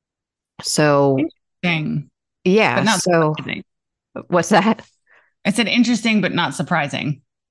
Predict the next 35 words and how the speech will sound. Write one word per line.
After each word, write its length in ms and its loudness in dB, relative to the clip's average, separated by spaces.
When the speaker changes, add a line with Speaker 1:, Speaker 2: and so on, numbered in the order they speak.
Speaker 1:
Right, 340 0
exactly. 600 -2
There's 240 0
actually 440 0
a 80 0
story 760 0
in 580 -2
Scottish 800 -2
lore 680 2
about 500 0
how 800 0
they 160 2
would 180 0
sit 220 0
out 300 0
at 160 -2
night 280 -2
as 220 -2
well, 540 0
but 160 -2
they 140 4
would 200 0
cover 320 0
themselves 600 0
in 180 -2
the 220 0
s-, 280 -8
skin 400 0
or 80 2
the 140 0
hide 400 2
of 120 0
a 140 -2
particular 560 -2
animal 640 -2